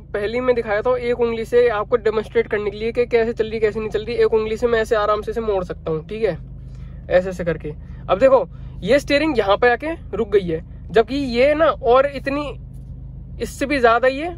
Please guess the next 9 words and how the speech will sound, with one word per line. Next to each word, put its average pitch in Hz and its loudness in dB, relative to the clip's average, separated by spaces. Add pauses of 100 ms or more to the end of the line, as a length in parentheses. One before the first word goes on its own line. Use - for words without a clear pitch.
(160)
और 247 6
इधर 240 0
की 233 -10
तरफ 254 4
होती 180 -2
है। 156 0 (520)
अब 185 2
देखो 233 4
मैं, 247 4